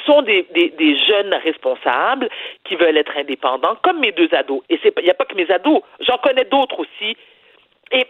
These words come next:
peu importe du niveau social, euh, qu'ils proviennent, que ce soit de, de famille aisée ou de famille, peu importe. Ma fille me dit, elle dit, « Maman, il y a une fille avec qui je travaille,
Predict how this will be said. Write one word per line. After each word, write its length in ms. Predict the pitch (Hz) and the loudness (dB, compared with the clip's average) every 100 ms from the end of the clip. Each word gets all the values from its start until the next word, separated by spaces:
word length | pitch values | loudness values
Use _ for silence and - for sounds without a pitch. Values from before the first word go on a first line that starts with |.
| - | 2
peu 80 | |
importe 460 | 359 302 285 302 - | 2 4 2 0 -2
du 120 | 202 | -10
niveau 260 | 208 214 240 | -8 -2 0
social, 540 | 226 - 226 233 233 - | 0 0 0 2 0 -2
euh, 220 | 170 151 | -8 -8
qu'ils 140 | 196 196 | -8 -4
proviennent, 300 | - 156 147 | -2 -2 -2
que 100 | 156 | -2
ce 60 | |
soit 80 | - | 0
de, 160 | 175 156 | 2 2
de 100 | 156 | 2
famille 440 | 180 170 170 170 | 0 -2 2 2
aisée 240 | 156 247 254 | 2 0 2
ou 100 | 202 | 2
de 80 | 170 | 2
famille, 260 | 175 170 175 - | 0 -2 -2 -2
peu 80 | 214 | 0
importe. 380 | 185 - - - _ _ - - - - - _ _ _ _ _ _ _ _ | -2 0 -2 -4 _ _ -20 -20 -20 -20 -20 _ _ _ _ _ _ _ _
Ma 160 | 190 - | -4 -2
fille 160 | 269 254 | -4 -4
me 120 | 185 | -4
dit, 60 | - | 0
elle 140 | 196 | 0
dit, « 100 | 196 165 | 0 -2
Maman, 400 | 151 160 202 196 _ _ _ _ _ _ _ - | -2 0 -2 -4 _ _ _ _ _ _ _ -16
il 60 | |
y 20 | 170 | -14
a 40 | |
une 60 | 156 | -2
fille 120 | 185 | 0
avec 160 | 175 - | 0 -4
qui 80 | |
je 60 | 175 | -8
travaille, 500 | - 139 143 190 202 | -4 0 2 0 -2